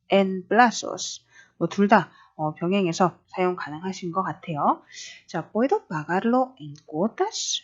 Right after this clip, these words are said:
그죠? 이거 할부 결제 돼요? 할 수 있고요. 혹은 뭐 삼 개월, 육 개월, 이 개월 할부 이렇게 개월 수를 붙이시고 싶으면 이 cuota나 plazo 앞에,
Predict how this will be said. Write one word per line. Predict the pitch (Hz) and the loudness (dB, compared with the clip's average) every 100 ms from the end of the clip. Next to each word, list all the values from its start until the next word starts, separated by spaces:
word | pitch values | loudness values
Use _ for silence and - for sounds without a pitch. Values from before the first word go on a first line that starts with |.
| _ | _
그죠? | 156 135 - _ | -12 -12 -16 _
이거 | 170 165 143 | 0 0 0
할부 | - 240 240 | -2 -4 -2
결제 | 196 156 208 | -4 -4 -6
돼요? | 175 175 190 359 - _ _ | -4 0 4 2 0 _ _
할 | - 170 | -8 -8
수 | - | -4
있고요. | 165 - 165 156 269 370 _ - - _ _ | -4 -2 -2 0 0 -4 _ -20 -20 _ _
혹은 | 381 370 214 143 _ _ _ _ | 2 2 2 -2 _ _ _ _
뭐 | 196 214 208 - | 2 4 4 2
삼 | 311 320 | 2 4
개월, | 294 220 160 135 - - | 8 8 8 6 -2 -2
육 | 202 | 4
개월, | 233 175 131 - | 8 8 6 2
이 | 196 | 2
개월 | 247 220 175 | 6 8 6
할부 | 170 262 262 156 - | 4 0 0 -2 -8
이렇게 | - 180 185 | -4 -4 -4
개월 | - 160 202 285 | -8 -2 2 2
수를 | 285 254 240 | 2 0 2
붙이시고 | 202 - 214 202 | 0 -4 -2 0
싶으면 | 185 - 196 294 180 - - _ | 0 -2 2 4 2 -2 -16 _
이 | - 190 185 180 - | 0 4 6 4 2
cuota나 | 285 330 330 - 165 143 175 320 359 _ _ | 8 8 8 -2 -6 -4 -2 -2 -4 _ _
plazo | 175 190 202 - 202 - | 0 0 0 -2 -2 -2
앞에, | - - - 302 165 | -10 -8 2 2 2